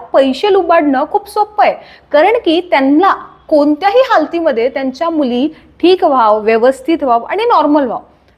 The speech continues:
जसं सगळ्याच दाम्पत्यांचं म्हणणं असतं. जेव्हा या पंढरपूरकरनी त्यांना एक एक गोष्टी सांगणं चालू केल्या, त्यामध्ये तिनं पहिली सुरुवात तर अशी केली की तुमचं जे युकेतलं घर आहे तिथंच फ्रॉड आहे, ते घर तुम्ही पहिला विका.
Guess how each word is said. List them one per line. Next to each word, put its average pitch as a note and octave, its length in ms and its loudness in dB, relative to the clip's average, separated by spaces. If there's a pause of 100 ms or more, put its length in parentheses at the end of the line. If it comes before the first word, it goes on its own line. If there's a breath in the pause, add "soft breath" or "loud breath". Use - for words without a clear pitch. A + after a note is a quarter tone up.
जसं B3 240 0
सगळ्याच D4 440 0
दाम्पत्यांचं B3+ 920 -2 (500 soft breath)
म्हणणं B3 280 0
असतं. - 340 -14 (680 soft breath)
जेव्हा B3 460 2
या C#4+ 100 0
पंढरपूरकरनी E4 840 0
त्यांना D#4+ 220 -2 (120)
एक C#4 240 -4
एक F#4 160 0
गोष्टी D#4 360 -2
सांगणं B3 360 -2
चालू A3 240 0
केल्या, F#3+ 220 -12 (400 soft breath)
त्यामध्ये C4+ 440 2
तिनं D#4 200 -2
पहिली D#4 400 2
सुरुवात G4 340 0
तर G#4 60 -2
अशी F#4+ 240 -2
केली E4+ 280 -4 (360 soft breath)
की A4 40 2
तुमचं G#4 400 2
जे A4+ 220 4
युकेतलं G4 600 2
घर D#4+ 240 2
आहे C4 260 0 (260)
तिथंच F4+ 300 -4
फ्रॉड G#3 300 -2
आहे, - 160 -10 (680 soft breath)
ते G3 100 2
घर C4+ 280 2
तुम्ही C#4 180 2
पहिला B3 300 0
विका. C4 280 -6